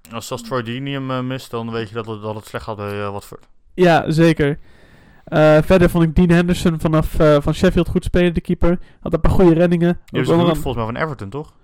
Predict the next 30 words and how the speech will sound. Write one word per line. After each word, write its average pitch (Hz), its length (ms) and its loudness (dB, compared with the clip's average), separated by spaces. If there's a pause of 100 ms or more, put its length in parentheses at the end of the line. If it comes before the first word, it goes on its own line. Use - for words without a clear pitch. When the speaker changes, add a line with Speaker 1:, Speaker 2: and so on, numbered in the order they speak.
(440)
Speaker 2:
Nee, 170 220 2
van 180 120 2
United. 175 580 2 (160)
Speaker 1:
Van 127 100 -12
United 131 280 -6
gehuurd, 104 240 -12
ah, 113 160 -10
oké. - 260 -18
Speaker 2:
Van 160 120 -8
United. 165 440 -6 (420)
Ehm, 151 720 -4 (420)
met 165 160 -12
onder 165 160 -6
andere 160 200 -6
een 156 60 -8
grote 165 280 -6
redding 160 220 -6
in 160 60 -4
de 156 60 -2
laatste 160 340 -4
minuut, 156 380 -8
eh, 147 180 -4
waardoor 156 320 -2
Watford 160 340 -4
hem 156 120 -6
had - 280 -6
kunnen 151 220 -6
winnen 170 240 -4
ook 180 140 -6
alsnog. 175 400 -6